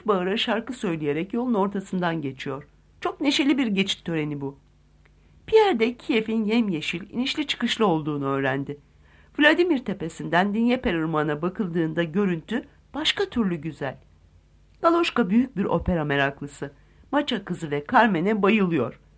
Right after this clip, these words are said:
Pierre'in Mister Pickwick'in serüvenlerini okuduğunu öğrenince çok sevindi. Ama dostlarının kendisine küçük sırıtkan dediklerini bir türlü anlatamıyor. Buna karşılık Pierre'e Valya,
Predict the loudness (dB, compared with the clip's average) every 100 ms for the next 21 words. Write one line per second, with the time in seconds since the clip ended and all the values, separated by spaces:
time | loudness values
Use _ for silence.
0 | _ _ -8 4 6 6 2 0 -2 -6
1 | -2 -2 -2 -4 -4 -2 0 6 6 6
2 | 4 2 0 -2 -2 -2 0 2 2 2
3 | 0 -2 -2 -4 -4 -2 0 0 -4 -8
4 | -10 _ -2 2 4 6 4 4 2 2
5 | 0 2 0 0 -2 -2 -4 -8 -8 -6
6 | -8 -6 -2 0 0 -2 -2 -2 -2 2
7 | 2 2 0 -2 4 4 4 2 -2 -2
8 | -4 -8 _ _ _ _ _ _ _ 0
9 | 0 2 0 0 -2 -4 -6 0 2 2
10 | -4 -10 _ 4 6 6 4 0 -2